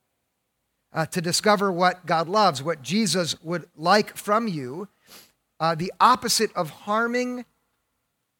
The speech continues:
the innocent would be healing the guilty. And so this Christmas, I wonder if you have someone in your life who's guilty in respect of you, who's done something wrong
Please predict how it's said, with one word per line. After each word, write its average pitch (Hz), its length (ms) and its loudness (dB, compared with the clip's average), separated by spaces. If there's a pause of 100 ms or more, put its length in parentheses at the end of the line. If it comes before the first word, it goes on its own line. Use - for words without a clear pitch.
the 175 160 -6 (100)
innocent 190 680 -2 (400)
would 160 160 -4
be 170 100 -6
healing 208 680 -2 (680)
the 151 80 -8
guilty. 123 500 -10 (1500)
And 139 100 -16
so 175 120 -2
this 214 180 0
Christmas, 160 580 -2 (320)
I 170 100 2
wonder 240 340 0
if 202 180 2
you 196 120 0
have 180 160 0
someone 220 460 0
in 226 100 -6
your 220 120 -2
life 151 460 -4 (640)
who's 175 200 -4
guilty 175 460 -2
in 151 100 -8
respect 160 480 -2
of 143 160 -12
you, 135 360 -8 (1500)
who's 165 180 -6
done 202 260 0
something 196 480 -2
wrong 160 420 -2